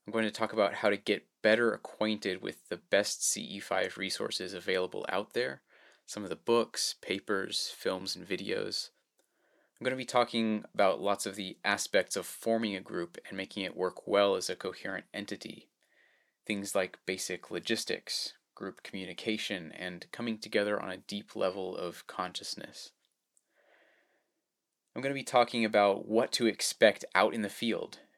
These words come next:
What are some of the different ways that E T contact manifests? I'm gonna be talking about principles, ethics, and responsibilities that come with organizing a group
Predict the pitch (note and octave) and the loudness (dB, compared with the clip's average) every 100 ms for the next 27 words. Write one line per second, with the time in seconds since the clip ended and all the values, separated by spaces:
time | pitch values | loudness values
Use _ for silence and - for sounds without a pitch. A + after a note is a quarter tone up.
0 | - - G#2+ G2 A#2 G#2 F#2+ F2+ - A2 | -20 -2 0 0 -2 -4 -2 -4 -6 -6
1 | A2 D2 G2 G2 G2 F#2+ - F#2+ - G#2 | -6 -2 -2 -2 -2 -4 -4 -12 -12 -12
2 | - F#2+ F#2 F#2 F2+ - F#2 G#2+ F#2 - | -4 -4 -2 -4 -4 -8 -6 -6 -4 -6
3 | - - - - - _ _ _ _ _ | -6 -4 -4 -4 -8 _ _ _ _ _
4 | _ _ _ - A2 G#2 A2 G#2 G2+ G2 | _ _ _ -12 -8 -4 -4 -4 -6 0
5 | F2+ F2+ - A#2 A#2 - F#2+ F#2 E2+ - | 0 0 -4 -4 -4 -4 -4 -4 -6 -4
6 | F#2 - G2 - G2 F2 - G#2 - G#2 | -4 -2 -4 -4 -6 -6 -4 -4 -6 -2
7 | G2 G2 F#2 F2+ F2+ - - F#2+ F2+ - | 0 2 0 -2 -4 -4 -8 -6 -6 -4
8 | G2 G#2 G2 F2+ F2+ E2 D2+ - E2+ - | -2 0 0 -2 -4 -8 -10 -8 -8 -8